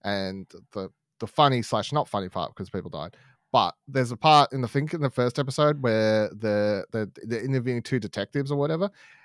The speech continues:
and then they go silent for a second. Usually this is where the, you know, the camera will cut away or they get asked another question, you know, whatever. And then one of the, the cops, detectives literally just goes,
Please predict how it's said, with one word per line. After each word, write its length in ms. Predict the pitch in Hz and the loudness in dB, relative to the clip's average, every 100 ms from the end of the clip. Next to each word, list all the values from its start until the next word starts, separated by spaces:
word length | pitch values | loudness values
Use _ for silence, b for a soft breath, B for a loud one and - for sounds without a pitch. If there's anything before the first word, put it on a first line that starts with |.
| b - | b -8
and 160 | 123 120 | -6 -4
then 220 | 120 113 | -6 -4
they 80 | 127 | -2
go 140 | 151 | 0
silent 400 | - 131 123 131 | 0 2 2 2
for 80 | 123 | -2
a 40 | 110 | -6
second. 520 | 110 107 110 120 143 | -6 -6 -6 -8 -4
Usually 320 | 165 208 175 | 2 4 4
this 140 | 160 139 | 2 2
is 60 | |
where 100 | 131 | 0
the, 120 | 120 127 | -2 -2
you 80 | 127 | -2
know, 200 | 104 104 | -2 -4
the 100 | 117 | -2
camera 260 | 135 127 | -2 -2
will 60 | 113 | -2
cut 160 | 120 | -4
away 340 | 107 165 165 151 | 2 6 8 6
or 100 | 110 | 4
they 100 | 110 | 2
get 140 | 107 | 0
asked 220 | 104 110 | 0 -2
another 160 | 110 107 | -6 -4
question, 400 | - 123 - 113 | -2 -2 -2 -4
you 60 | 110 | -4
know, 100 | 101 110 | -4 -8
whatever. 380 | 107 113 117 139 B B B 123 | -2 0 2 0 B B B -6
And 60 | |
then 60 | 123 | 0
one 140 | 147 | 2
of 140 | 143 127 | 2 2
the, 260 | 123 120 123 | 0 0 -2
the 100 | 120 | -4
cops, 380 | 123 101 - | -2 -4 -8
detectives 520 | - 117 131 - 117 120 | -12 -10 -10 -6 -6 -4
literally 320 | 113 127 117 | -6 -4 -4
just 200 | 113 - | -6 -4
goes, 360 | 107 110 110 | -2 -2 -4